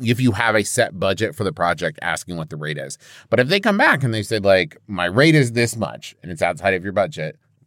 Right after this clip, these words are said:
responding, "Ah, I totally understand that it's outside my budget.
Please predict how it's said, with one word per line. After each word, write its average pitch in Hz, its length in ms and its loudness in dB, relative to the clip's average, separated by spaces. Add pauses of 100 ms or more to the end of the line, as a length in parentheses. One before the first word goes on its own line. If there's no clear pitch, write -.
(140)
responding, 90 720 2
"Ah, 135 180 4 (300)
I 98 80 -6
totally 185 340 4
understand 185 520 0
that 95 100 2
it's 80 100 -6
outside 120 380 0
my 120 100 -2
budget. 131 320 -2